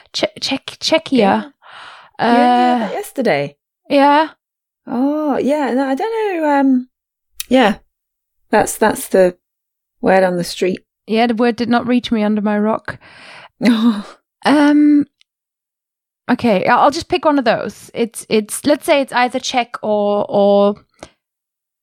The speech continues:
Speaker 1: is Slovenian, like, well, geographically the closest would be Czech Republic, Slovakia. What else is there? Those, let's go with the, one of those two.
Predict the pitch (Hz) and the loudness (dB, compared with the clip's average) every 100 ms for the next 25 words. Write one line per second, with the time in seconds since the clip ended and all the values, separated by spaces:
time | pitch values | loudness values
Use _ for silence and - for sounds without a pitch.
0 | - 240 - 349 262 240 285 381 403 381 | -4 -2 0 0 2 2 2 0 -4 -6
1 | 381 269 277 - - - 254 175 _ - | -6 0 0 -2 -8 0 0 0 _ -6
2 | 294 294 339 359 320 302 277 240 214 214 | -4 -2 -2 -4 -8 -8 -4 -4 -2 -4
3 | - 202 - 202 - 226 - 247 233 208 | -6 -4 -4 -4 -4 -4 -4 -2 0 2
4 | 202 185 - - _ _ _ _ _ _ | 2 0 -2 -10 _ _ _ _ _ _
5 | _ _ _ _ _ _ - - 226 208 | _ _ _ _ _ _ -16 -2 2 2
6 | 214 - _ _ _ _ _ - - 214 | 0 -2 _ _ _ _ _ -8 0 4
7 | 208 190 _ _ _ _ _ _ _ _ | 4 0 _ _ _ _ _ _ _ _
8 | _ _ 254 - 320 294 - 311 - - | _ _ -4 0 0 0 -4 -6 -6 -6
9 | - - _ _ _ _ _ _ _ _ | -6 -10 _ _ _ _ _ _ _ _
10 | _ _ - 262 254 - 277 359 - 277 | _ _ 2 2 2 -4 -4 -2 0 0
11 | 254 - 202 220 233 214 202 - 196 | 0 -2 -4 -4 -4 -4 -4 -6 -8